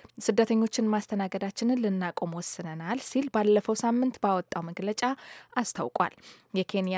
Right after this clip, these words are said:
የሀገር አስተዳደር ሚኒስቴር በመግለጫው የስደተኛ ጉዳይ መስሪያ ቤት መስሪያ ቤቱን መዝጋቱን ገልጾ በመቀጠል ደግሞ ሁለት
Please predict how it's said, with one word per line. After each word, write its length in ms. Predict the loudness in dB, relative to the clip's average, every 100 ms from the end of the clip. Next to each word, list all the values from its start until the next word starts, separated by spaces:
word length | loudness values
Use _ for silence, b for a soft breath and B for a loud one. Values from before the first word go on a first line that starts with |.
| 0
የሀገር 380 | -2 -2 -4 -4
አስተዳደር 520 | -6 -6 -4 -2 0
ሚኒስቴር 380 | 2 0 2 0
በመግለጫው 600 | 2 -2 0 -2 0 2 2
የስደተኛ 560 | 2 0 -2 -4 -2 -4
ጉዳይ 320 | -4 -6 -4
መስሪያ 340 | -4 -4 -4 0
ቤት 180 | 0 0
መስሪያ 260 | -4 -6 -8
ቤቱን 300 | -8 -10 -8
መዝጋቱን 680 | -6 -8 -8 -6 -4 -4 -4 -4
ገልጾ 260 | -8 -6 -2 -2 B B B B
በመቀጠል 520 | 4 4 4 2 0
ደግሞ 280 | 2 2 2
ሁለት 320 | 4 4 4